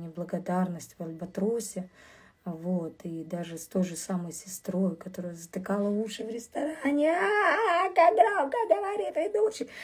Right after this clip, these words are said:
я просто уже не выдержала, ребят. Я просто уже не выдержала. Я понимала, что на мне реклама отеля висит, мне нужно все отработать. Никто совершенно, чтобы вы понимали, не помогает с детьми.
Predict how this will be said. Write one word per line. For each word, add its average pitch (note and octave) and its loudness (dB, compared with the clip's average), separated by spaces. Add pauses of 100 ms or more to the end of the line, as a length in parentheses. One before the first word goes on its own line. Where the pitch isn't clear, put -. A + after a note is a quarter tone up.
(180)
я C4 4
просто - -4
уже F3 -2
не E3+ -6
выдержала, E3 -10
ребят. E3 -14
Я A3 4
просто C#4 0
уже F#3 0
не F#3 4
выдержала. E3 -6 (720)
Я A3 4
понимала, A#3+ 4
что F#3+ -4
на F#3 4
мне G#3 4
реклама F3+ -2
отеля E3 -8
висит, D#3+ -12
мне F#3 -2
нужно F#3+ 2
все G#3 -4
отработать. F#3 -8 (380)
Никто A#3+ 2
совершенно, A3 -2
чтобы F#3 -6
вы F#3+ 0
понимали, G3 2
не F#3 4
помогает F#3 0
с E3+ -16
детьми. G3 0